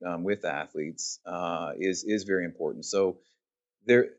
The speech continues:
and to echo my, my sentiments, is that there really is no one sports gene. It's, um, you know, what, what scientists will refer to as this, or gen-, geneticists will refer to as this, um, uh,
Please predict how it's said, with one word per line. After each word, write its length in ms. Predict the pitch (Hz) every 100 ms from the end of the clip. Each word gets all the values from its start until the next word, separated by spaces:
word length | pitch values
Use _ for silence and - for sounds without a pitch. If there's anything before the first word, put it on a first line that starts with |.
| _ - -
and 120 | 107
to 60 | 107 101
echo 280 | 101 104
my, 240 | 95 95 92 90
my 100 | 95
sentiments, 560 | - 90 92 82 -
is 460 | - 92 90 - -
that 220 | 95 -
there 140 | 101 101
really 220 | 107 113
is 120 | 135
no 160 | 104 95
one 400 | 90 87 87 87
sports 420 | - 90 87 -
gene. 400 | - 82 78 -
It's, 300 | 87 87 -
um, 440 | 90 90 90 87 -
you 120 | 87
know, 200 | 92 85
what, 260 | 85 90 82 -
what 260 | 90 82 -
scientists 440 | 90 85 87 -
will 180 | 87 85
refer 300 | 80 - 90
to 180 | 87 90
as 180 | 85 -
this, 340 | 85 85 - -
or 100 | 85 -
gen-, 180 | 90 -
geneticists 340 | 92 92 85 85
will 100 | 87
refer 220 | 85 90
to 180 | - 85
as 120 | 85
this, 300 | 87 - -
um, 180 | 82 80 85 _ _ _ _ _ _ -
uh, 440 | 78 76 62 57